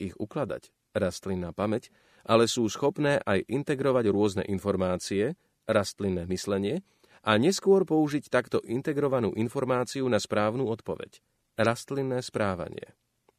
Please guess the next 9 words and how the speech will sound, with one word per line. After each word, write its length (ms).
Okrem 320
spracovania 640
fyzikálnych 640
parametrov 560
prostredia, 480
najmä 400
svetla 560
a 80
gravitácie, 880